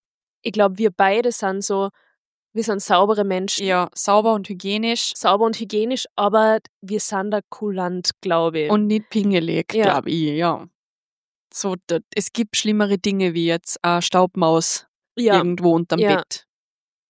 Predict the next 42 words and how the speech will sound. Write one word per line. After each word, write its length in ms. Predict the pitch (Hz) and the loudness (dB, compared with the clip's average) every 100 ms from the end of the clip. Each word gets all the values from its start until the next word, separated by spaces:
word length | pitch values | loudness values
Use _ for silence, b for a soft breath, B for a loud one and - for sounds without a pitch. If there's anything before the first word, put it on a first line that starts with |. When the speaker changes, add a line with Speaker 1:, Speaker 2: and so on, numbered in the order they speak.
| - | -8
Speaker 1:
Also 240 | 202 190 | -4 0
Speaker 2:
So, 200 | 190 160 170 | 2 0 0
das 180 | 196 202 | 0 0
denk 220 | 180 180 | 0 -2
ich 40 | - | -2
immer. 380 | 190 170 175 214 B B B B | 2 4 4 2 B B B B
Wo 100 | - | -2
zum 160 | 185 196 | 0 2
Beispiel 280 | 190 180 190 | 2 2 -2
eine 60 | |
Freundin 340 | 185 160 175 196 | -2 -4 -4 -4
von 200 | 202 196 | -6 -4
mir, 220 | 202 202 - | -2 -2 -4
das 120 | 190 | -4
Erste, 320 | 170 185 185 | -2 -2 -6
was 140 | 185 | -6
die 160 | - 196 | -4 -6
tut, 300 | 196 208 220 | 0 0 0
wenn 140 | 202 | -2
sie 100 | 190 | -2
in 60 | 190 | -2
ein 60 | 190 | -2
Hotelzimmer 500 | 180 190 185 190 185 | 0 -2 0 -4 -2
kommt, 220 | 208 175 | -4 -2
ist, 140 | 175 | -2
dass 160 | 180 - | -2 -2
sie 60 | |
sich 60 | - | -2
den 100 | 180 | -2
Klobesen 500 | - 180 185 190 214 | 0 2 2 2 2
anschaut. 400 | 214 247 262 - _ | 2 2 2 -2 _
Speaker 1:
Mhm. 340 | 254 214 220 214 _ _ _ _ _ _ _ _ | -8 -6 -6 -8 _ _ _ _ _ _ _ _
Speaker 2:
Und 180 | 196 185 | -4 0
das 120 | 190 | -2
ist 160 | 180 185 | 0 -4
dann 120 | 180 | -4
schon, 320 | - 165 175 _ _ _ _ _ _ - | -2 -2 -4 _ _ _ _ _ _ -10
da 80 | |
geht's 240 | 175 185 - | -6 -6 -2
dann 140 | 185 | -4
schon 160 | 180 185 | -2 2
los. 360 | 196 254 - | 2 2 -2